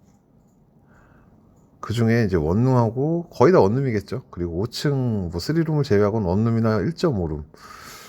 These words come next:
룸으로 생각하시면 될 것 같고, 월세는 꽤 잘 나갑니다. 부동산에 가봤지만 어쨌든 지금 학기 중이고 뭐 그런 것도 있겠지만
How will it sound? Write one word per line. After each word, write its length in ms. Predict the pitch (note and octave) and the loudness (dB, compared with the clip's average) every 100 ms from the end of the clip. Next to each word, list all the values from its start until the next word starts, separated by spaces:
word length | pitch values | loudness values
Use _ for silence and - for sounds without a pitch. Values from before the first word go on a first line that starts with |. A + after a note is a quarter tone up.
| - - - - _ - | -20 -20 -20 -20 _ -4
룸으로 220 | F#2+ A2 | 0 0
생각하시면 580 | C#3 C#3 - B2 A#2+ A2 | 2 0 0 -2 0 -2
될 160 | F#2 | -2
것 140 | D#2 F#2+ | -4 -6
같고, 400 | D2 - G#2+ F#2 C#2+ | -8 -6 -4 -4 -2
월세는 1400 | E2 A#2+ D#3 D3 D3 D3 C#3+ C#3 B2 G2 B1+ G1+ - _ _ - - | -2 0 0 2 2 2 0 -2 -4 -4 -8 -12 -20 _ _ -14 0
꽤 160 | G3 | 0
잘 220 | - G2 | 2 -2
나갑니다. 440 | A2+ A#2+ G#2+ F#2+ E2+ | 0 0 -2 -4 -6
부동산에 480 | - G2+ G#2+ A#2 G#2 | -6 -6 -4 -4 -6
가봤지만 720 | G#2 G2 D#2 - A2 C#3+ F2+ - - _ - - - - - _ _ | -8 -10 -12 -8 -2 -2 -2 -8 -20 _ -20 -20 -20 -20 -20 _ _
어쨌든 440 | - F2 A2 A2+ G#2+ | -10 -4 -2 0 -2
지금 200 | F#2+ F#2+ | -2 -2
학기 720 | B2+ - _ _ _ - D#3+ | -4 -6 _ _ _ -4 -4
중이고 800 | - G#2+ A#2+ A#2+ G#2 G#2+ G2 D#2 D#2 | -2 0 0 0 0 0 0 -4 -8
뭐 100 | E2+ | 0
그런 220 | G2+ G#2+ | 2 4
것도 220 | G2+ F#2 | 2 0
있겠지만 800 | F2 A2+ - G#2 A2+ B2+ C3+ C#3 | -2 -2 -2 -2 0 0 -2 -6